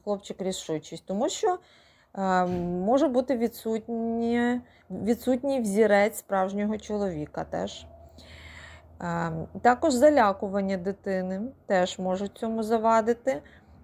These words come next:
М, і блокування її прагнення до пізнання навколишнього світу. Це все блокує рішучість. М, відсутність почуття братерства, а, виникає, коли чоловік все життя перебуває в парнікових, комфортних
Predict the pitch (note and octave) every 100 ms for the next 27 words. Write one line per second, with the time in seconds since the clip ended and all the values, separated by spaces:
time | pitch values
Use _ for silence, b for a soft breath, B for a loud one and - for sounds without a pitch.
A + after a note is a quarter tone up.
0 | G#3 F3+ - A3 F3+ A3 A#3+ A3+ A#3 C#4
1 | D#4+ B3+ A3+ B3 A#3 G3+ G#3+ A#3+ B3+ C4
2 | G#3 F#3 F#3 F#3 F#3 G3 A3+ G#3 - F#3
3 | F#3 - F#3 F#3 - D#3 - F3 - G3+
4 | - C4+ G3 F#3+ - G3+ G#3+ G3+ G#3 -
5 | D3+ D3 - - - b b b b _
6 | _ _ _ F#3 F3 F3 F3 G#3 - E4
7 | A4 - B3 B3 A3 - A#3+ A3 A3 G#3+
8 | - G#3 G3 F#3 - - D#3 - - F3
9 | E3 E3 F#3+ G3 D#4 F#4+ - B3 C#4 -
10 | A3+ G#3 D4+ - C4+ A#3 A#3 - C#4+ D4
11 | A3+ G#3 A3 C4 B3 A3 G#3+ G#3+ A3+ A#3
12 | B3+ C#4+ B3 A3 - A3+ A#3